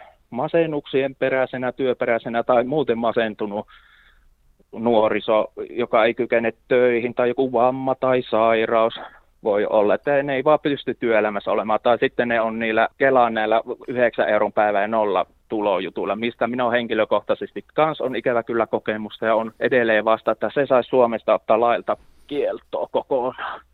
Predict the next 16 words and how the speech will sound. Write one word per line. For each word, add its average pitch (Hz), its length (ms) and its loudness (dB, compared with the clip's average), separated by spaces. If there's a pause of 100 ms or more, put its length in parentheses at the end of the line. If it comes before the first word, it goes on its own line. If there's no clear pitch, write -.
Ei 139 180 0
se 143 160 2
työllistä 117 720 0
sillä, 113 500 4
että 107 240 0 (140)
olisi - 320 -6
varma, 110 380 0
varma 107 360 0
työ 104 200 -6
ja 98 140 -2
varma 101 340 -2
tulo. 110 420 -6 (160)
Ei 123 200 -2
todellakaan, 110 840 -2
vaikka 110 200 -8
siellä 110 280 -2